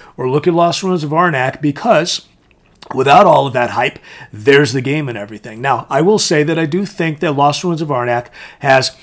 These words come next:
more spaces to climb on B G G than Dune Imperium. I think Dune Imperium, uh, will still have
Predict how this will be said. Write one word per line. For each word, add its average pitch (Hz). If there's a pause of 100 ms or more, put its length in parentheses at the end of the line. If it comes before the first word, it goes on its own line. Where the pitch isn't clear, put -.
(280)
more 160
spaces 175
to 170
climb 151
on 139
B 120
G 135
G 107 (260)
than 117
Dune 120
Imperium. 113
I 104
think 110
Dune 120
Imperium, 131 (280)
uh, 123
will 120
still 120
have 131